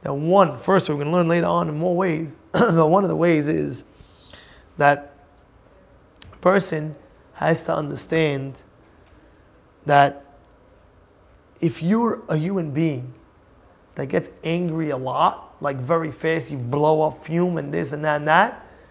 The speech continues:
it's coming from the ego inside of you. That means you have to start lowering that ego. You have to be starting to be, um,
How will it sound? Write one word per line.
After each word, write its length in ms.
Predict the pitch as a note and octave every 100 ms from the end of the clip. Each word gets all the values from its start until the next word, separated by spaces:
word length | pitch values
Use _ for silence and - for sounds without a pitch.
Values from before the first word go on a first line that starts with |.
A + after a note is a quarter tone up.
| - -
it's 140 | - -
coming 260 | G#3 G#3+
from 220 | F3+ F3 D3
the 100 | -
ego 360 | G3 E3 D3+
inside 520 | D3 D#3+ C3+ D#3+ D3 C#3
of 140 | B2+
you. 120 | C3 - - _ - - -
That 240 | E3+ F3
means 480 | F3 F3 D#3 C#3+ - - -
you 100 | E3
have 160 | E3 D#3+
to 100 | D3
start 320 | - E3+ D3+ - - - -
lowering 500 | D#3+ F3+ F3 F3 D#3+
that 200 | D3+ -
ego. 400 | F3 C#3+ B2+ B2 - - -
You 80 | D#3+
have 180 | D#3+
to 80 | -
be 280 | D3 D#3 C#3+ - -
starting 440 | - - E3+ E3
to 100 | C#3+
be, 400 | C#3+ D#3+ D3 C#3+ - - - - -
um, 420 | - C#3 C3 C3